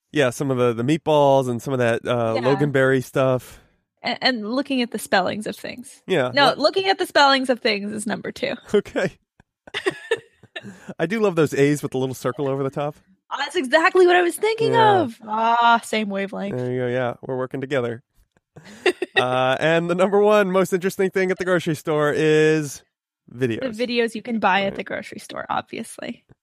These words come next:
Speaker 1: So, uh, <laughs> have you ever bought a video at the grocery store?
Speaker 2: Uh,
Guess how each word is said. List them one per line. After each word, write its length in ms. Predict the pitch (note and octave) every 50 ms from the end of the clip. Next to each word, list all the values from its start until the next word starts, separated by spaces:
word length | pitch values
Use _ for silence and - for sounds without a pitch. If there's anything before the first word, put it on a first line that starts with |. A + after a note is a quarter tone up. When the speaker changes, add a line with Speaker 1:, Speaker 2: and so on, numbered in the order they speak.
| _ _ - - _ _ _ - D#3 - - B3 C4+ - - _ _
Speaker 1:
So, 220 | - - B3 A3+ - -
uh, 100 | D#3+ D#3+ - -
<laughs> 200 | - - - -
have 120 | - G#3
you 60 | A#3
ever 120 | A#3 A3+ A3
bought 200 | F#3+ G#3 G3+ A3+
a 40 |
video 240 | G#3+ A3+ A3 A#3 A3+
at 80 | A3+ A3
the 60 | G#3
grocery 280 | A3 G#3+ A3 - A3+ A3
store? 240 | - A3+ A#3 A#3 - - _ _ _ _ _ _ _ _ _ _ _ _ _ -
Speaker 2:
Uh, 440 | B3+ C4 B3+ B3+ B3+ B3 A#3+ A#3+